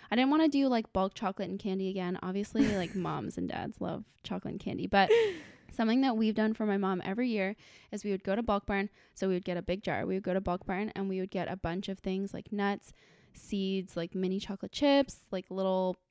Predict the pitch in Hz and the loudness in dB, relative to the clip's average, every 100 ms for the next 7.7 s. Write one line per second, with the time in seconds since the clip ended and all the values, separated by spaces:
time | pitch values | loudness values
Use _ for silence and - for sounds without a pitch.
0 | _ - 196 196 185 202 180 185 190 196 | _ -2 0 0 0 -2 0 2 2 4
1 | 214 202 190 208 185 185 - 170 185 220 | 6 6 4 0 -4 -4 -6 -6 -2 -2
2 | 269 - - 214 190 - 196 202 208 214 | -4 -6 -2 2 4 2 0 0 2 2
3 | 220 - 226 - 196 196 190 - 175 180 | -2 0 -2 0 0 2 0 0 -2 -2
4 | - 175 - 113 98 73 220 240 269 285 | -4 -4 -6 -6 -6 -8 -6 6 10 12
5 | 285 294 294 294 277 - 208 - - 202 | 12 10 10 8 4 0 -2 -2 -2 0
6 | 185 180 208 156 101 - - - - _ | 0 -4 -6 -8 -8 -10 -12 -12 -12 _
7 | 240 277 269 - - - | 0 2 4 4 4 2